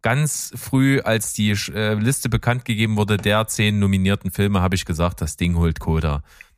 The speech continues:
Egal, da hatte ich noch nicht mal, äh, zwei oder drei von den zehn Nominierten gesehen. Ich glaube, gar keinen groß.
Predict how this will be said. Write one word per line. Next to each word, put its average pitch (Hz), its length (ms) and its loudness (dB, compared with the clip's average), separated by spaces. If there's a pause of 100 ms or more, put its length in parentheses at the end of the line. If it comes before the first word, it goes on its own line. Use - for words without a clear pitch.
(120)
Egal, 95 480 -2
da 90 180 0
hatte 107 160 2
ich - 120 -2
noch 95 140 2
nicht 107 180 0
mal, 92 500 2
äh, 80 60 -10
zwei 107 320 0
oder 90 160 0
drei 92 260 0
von 92 180 0
den 82 320 0
zehn 85 320 0
Nominierten 82 460 0
gesehen. 80 240 -2
Ich 80 60 -4
glaube, - 220 -4
gar 87 260 0
keinen 76 320 -2
groß. 76 460 -2